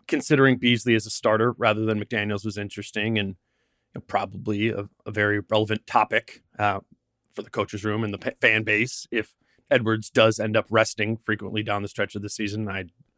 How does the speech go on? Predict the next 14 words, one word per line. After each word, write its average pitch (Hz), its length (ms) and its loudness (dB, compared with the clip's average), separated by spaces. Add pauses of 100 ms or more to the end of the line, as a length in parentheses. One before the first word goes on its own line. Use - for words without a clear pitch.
(420)
don't 104 300 -4 (400)
have 104 180 2
any 107 140 0
other 107 180 0
details 104 420 -2
for 110 100 -4
you 104 80 0
there. 101 320 0 (1000)
But 147 400 8 (480)
specific 202 440 2
to 165 80 8
Beasley, 143 360 4
I 120 60 6
think 156 240 -2